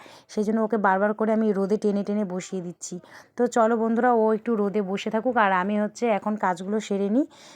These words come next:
আর লাঞ্চটা তৈরি করে নিই। আর আজকে লাঞ্চে বললাম যে তোমাদেরকে খিচুড়ি হবে, আর সেই জন্যই হলো এখন মেয়েকে পরিষ্কার করিয়ে দিলাম, মেয়েকে রোদে বসিয়ে দিলাম। তো এখন যাওয়া যাবে কিচেনে। তো চলো বন্ধুরা, রান্নায় আজকে আছে মুগ ডাল। এই তো মুগ ডাল দিয়ে আজকে খিচুড়ি করব।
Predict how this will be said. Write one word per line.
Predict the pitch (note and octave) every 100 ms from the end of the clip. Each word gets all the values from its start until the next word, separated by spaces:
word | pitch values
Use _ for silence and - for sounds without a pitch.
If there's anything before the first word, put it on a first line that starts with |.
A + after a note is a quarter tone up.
| -
আর | G3 G3 F#3+
লাঞ্চটা | G3 G3 G3+ A#3
তৈরি | A3 G#3+ G#3+
করে | G#3+ G#3+
নিই। | A3 B3
আর | G3+ F#3+
আজকে | F#3 - G#3+
লাঞ্চে | F#3 F#3 G#3+
বললাম | F#3+ G#3 G#3+ A3
যে | A#3
তোমাদেরকে | A3+ G#3 G3+ G3+ A#3
খিচুড়ি | A3 - - G#3+ A3
হবে, | G3 A3+ C#4 - - - -
আর | G3+ F#3+ F#3+
সেই | G#3+ G#3+
জন্যই | A3+ A#3+ A3+
হলো | G#3+ A#3
এখন | A3 G3 G#3+
মেয়েকে | G#3 G3 A3
পরিষ্কার | G#3 G#3 G3 A3+ G#3+
করিয়ে | G#3 G#3 G#3+
দিলাম, | G#3 B3+ D#4+ - - - G3+
মেয়েকে | G3+ G#3+
রোদে | G#3 G3+ G#3
বসিয়ে | G3+ - G#3+
দিলাম। | A#3 C#4 - - -
তো | G#3+
এখন | F#3+ A3+ A3+
যাওয়া | A3 F#3 F#3+
যাবে | F#3+ A3 B3
কিচেনে। | - G#3+ G3 F3 F3 - - _
তো | G#3
চলো | G#3+ A3 A3
বন্ধুরা, | G#3 A3 A3+ B3
রান্নায় | A3+ F#3+ G3 G#3 G3+
আজকে | - A3+
আছে | G#3 - G#3+
মুগ | G3+ G3+ F#3
ডাল। | A3+ C4
এই | G#3
তো | G#3+
মুগ | G3+ G3
ডাল | F#3 G#3
দিয়ে | G#3 G#3
আজকে | - G#3+
খিচুড়ি | G#3 G3 G#3
করব। | G3+ A3 B3